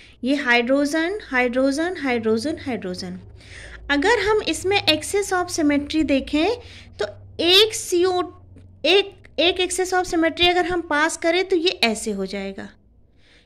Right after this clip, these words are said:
ठीक है। ये हाइड्रोजन यहाँ से पास होगा और ये वाला हाइड्रोजन यहाँ से पास होगा,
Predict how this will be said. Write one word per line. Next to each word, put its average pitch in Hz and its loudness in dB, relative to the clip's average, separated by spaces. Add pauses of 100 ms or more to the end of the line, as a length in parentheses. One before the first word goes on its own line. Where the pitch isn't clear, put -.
(140)
ठीक 302 0
है। 508 6 (300)
ये 294 4
हाइड्रोजन 320 4
यहाँ 277 4
से 370 0 (440)
पास 311 4
होगा 349 4
और 294 4
ये 285 4
वाला 277 2
हाइड्रोजन 262 0
यहाँ 208 0
से 208 -8
पास 202 -10
होगा, 208 -12